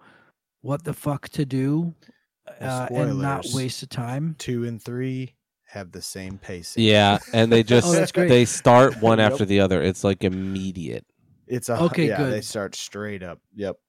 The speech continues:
Speaker 2: <laughs>
Speaker 1: That's perfect, man, because I didn't want to, I don't wanna sit around and, like, I, like, if, <sighs> they could have done the thing where, like, it's gonna be two hours and twenty minutes because this is gonna be, no, it's a fucking action movie. Like,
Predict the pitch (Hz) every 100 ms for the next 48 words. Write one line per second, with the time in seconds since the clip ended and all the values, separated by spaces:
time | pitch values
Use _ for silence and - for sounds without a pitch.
0 | - - - 143 190 190 - 202 202 156
1 | - 151 147 147 147 156 156 175 170 190
2 | 190 175 156 156 156 - - 156 143 139
3 | 139 139 131 _ _ _ _ _ _ -
4 | - - - - _ _ 214 262 262 233
5 | - 233 220 196 202 220 220 196 180 170
6 | - - - 160 165 156 - 160 - 131
7 | - 113 190 202 240 254 190 202 196 -
8 | 190 180 160 147 123 - 120 110 - 139
9 | 135 127 120 120 120 - 131 127 127 131
10 | 123 107 - 113 117 123 107 120 123 127
11 | 120 - 135 127 120 - - 208 151 113
12 | 156 190 180 220 226 226 - 147 175 -
13 | 139 131 120 123 127